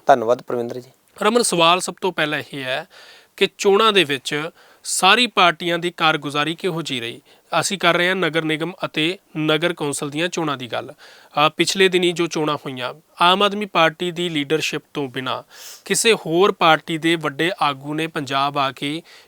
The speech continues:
Speaker 2: ਜਾਂ ਫਿਰ ਹੋਰ, ਮ-, ਬੇਸ਼ੱਕ ਪੰਜਾਬ ਦੇ ਹੀ ਵੱਡੇ ਆਗੂ ਕਿਉਂ ਨਾ ਹੋਣ, ਉਹ ਖੁੱਲ੍ਹ ਕੇ ਉਸ ਤਰ੍ਹਾਂ ਪ੍ਰਚਾਰ ਕਰਦੇ ਨਜ਼ਰ ਨਹੀਂ ਆਏ, ਜਿਸ ਤਰ੍ਹਾਂ ਕਰ ਦੇਣਾ ਚਾਹੀਦਾ ਸੀ ਉਹਨਾਂ ਨੂੰ ਪ੍ਰਚਾਰ। ਵਰਕਰਾਂ ਨੂੰ ਆਪਣੇ ਹੀ ਬਲਬੂਤੇ 'ਤੇ ਛੱਡ ਦਿੱਤਾ ਗਿਆ, ਉਮੀਦਵਾਰਾਂ ਨੂੰ ਆਪਣੇ ਬਲਬੂਤੇ 'ਤੇ ਛੱਡ ਦਿੱਤਾ ਗਿਆ, ਸਿਵਾਏ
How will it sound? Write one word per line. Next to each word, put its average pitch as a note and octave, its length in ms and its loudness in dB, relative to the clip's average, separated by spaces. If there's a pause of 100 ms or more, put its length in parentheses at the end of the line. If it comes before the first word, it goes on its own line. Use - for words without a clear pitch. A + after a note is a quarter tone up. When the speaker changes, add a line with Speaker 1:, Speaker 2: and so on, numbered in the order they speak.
(100)
Speaker 2:
ਜਾਂ G3+ 160 4
ਫਿਰ A3+ 120 0
ਹੋਰ, F#3 300 0 (120)
ਮ-, E3+ 320 0
ਬੇਸ਼ੱਕ F3 440 -2
ਪੰਜਾਬ D3+ 360 -2
ਦੇ E3+ 100 -4
ਹੀ F3 120 -4
ਵੱਡੇ D#3 240 -4
ਆਗੂ C#3 220 -6
ਕਿਉਂ C3 220 -10
ਨਾ C3 80 -6
ਹੋਣ, D3+ 180 -6
ਉਹ G#3 100 -4
ਖੁੱਲ੍ਹ C4 240 0
ਕੇ C4+ 140 -4
ਉਸ F3 300 -4
ਤਰ੍ਹਾਂ G3 200 -4
ਪ੍ਰਚਾਰ D#3 440 -4
ਕਰਦੇ D3 460 -4 (380)
ਨਜ਼ਰ F#3+ 440 4
ਨਹੀਂ F3 180 0
ਆਏ, C#3 200 -4
ਜਿਸ D#3+ 220 -8
ਤਰ੍ਹਾਂ F3 300 -2
ਕਰ F#3+ 160 0
ਦੇਣਾ E3+ 260 -2
ਚਾਹੀਦਾ C#3 320 -6
ਸੀ C3 140 -8
ਉਹਨਾਂ B2+ 240 -6
ਨੂੰ B2+ 120 -10
ਪ੍ਰਚਾਰ। A#2+ 420 -6 (340)
ਵਰਕਰਾਂ G#3+ 440 4
ਨੂੰ G#3+ 120 4
ਆਪਣੇ F#3 320 2
ਹੀ F#3 140 -2
ਬਲਬੂਤੇ D#3 540 -2
'ਤੇ F#3+ 180 0
ਛੱਡ D#3+ 300 -2
ਦਿੱਤਾ C3+ 340 -4
ਗਿਆ, C#3 320 0 (300)
ਉਮੀਦਵਾਰਾਂ F3 500 2
ਨੂੰ F3 140 0
ਆਪਣੇ D#3 240 -4
ਬਲਬੂਤੇ C#3 480 -8
'ਤੇ C#3 120 -10
ਛੱਡ C#3 260 -6
ਦਿੱਤਾ C3 260 -8
ਗਿਆ, D3+ 180 0
ਸਿਵਾਏ E3+ 340 0